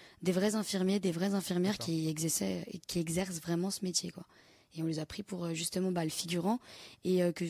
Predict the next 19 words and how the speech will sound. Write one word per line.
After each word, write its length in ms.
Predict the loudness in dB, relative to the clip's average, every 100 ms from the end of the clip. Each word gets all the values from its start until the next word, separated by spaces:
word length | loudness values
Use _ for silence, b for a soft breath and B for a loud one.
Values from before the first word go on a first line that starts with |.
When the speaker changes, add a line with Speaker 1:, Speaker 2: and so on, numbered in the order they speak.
| 0
Speaker 1:
rien 240 | 2 4
ne 60 | 4
soit 160 | 2 -2
faussé. 400 | 0 0 -2 -6 _ _ _ -2
Dès 160 | 0
qu'on 160 | 2 2
devait 180 | 2 0
faire 220 | 0 0
un 100 | 0
petit, 300 | 0 0 2
une 100 | 2
petite 220 | 2 2
scène 180 | 2 4
et 60 | 2
tout, 140 | 0
directement, 600 | 0 2 2 0 2 2
on 40 | 2
demandait, 480 | 2 2 2 2 2
euh, 140 | -2